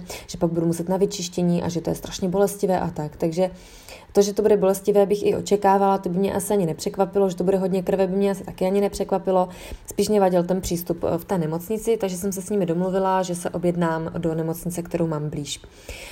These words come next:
No, úplně se mi to udělat samozřejmě nechtělo, ale zase v ten okamžik, eh, ke mně přicházely různé informace a různé,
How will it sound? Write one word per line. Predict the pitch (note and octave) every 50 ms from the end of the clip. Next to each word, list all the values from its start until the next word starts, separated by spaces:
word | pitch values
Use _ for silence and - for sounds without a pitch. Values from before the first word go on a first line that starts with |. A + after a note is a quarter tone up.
| - -
No, | A3 G3 E3+ F3 - - - - _ _ - - - - - - -
úplně | - G#3+ G#3 G3+ G3+
se | G#3+ G#3
mi | G#3
to | G3+ G#3
udělat | G#3 G3+ G#3 G#3 G#3
samozřejmě | G#3 G3 G3+ G3 G3 G3+ G3+ G#3+
nechtělo, | G3+ E3+ D#3+ - - - F#3 F#3 F#3 F#3 - -
ale | F3+ F3 F3+ F3+ F3+ F3 F3+ F3 F3 - - - - -
zase | G3 G#3 G3+ G3+ - D#3 D3+ D#3 -
v | - -
ten | - - - A3+ A3
okamžik, | - F3 F3 - G#3 G#3+ G#3+ G3+ G3+ G#3 G#3 G3+ G3+ -
eh, | - F#3+ F3 E3+ E3 E3 E3 D#3+
ke | - G#3
mně | G#3 G#3 G#3
přicházely | G#3 - - - - F#3 F#3 F3 F#3 F#3 F#3 F3
různé | E3+ F3 F3 F3 E3+ -
informace | - E3+ E3+ E3+ - A3+ A#3+ A#3+ A#3+ A#3+ - - A3+ G#3+ -
a | - F#3
různé, | F3 F3 F3 F3 F3+ F3+ F3 E3+ E3+ E3 E3 E3 D#3+ D#3+ E3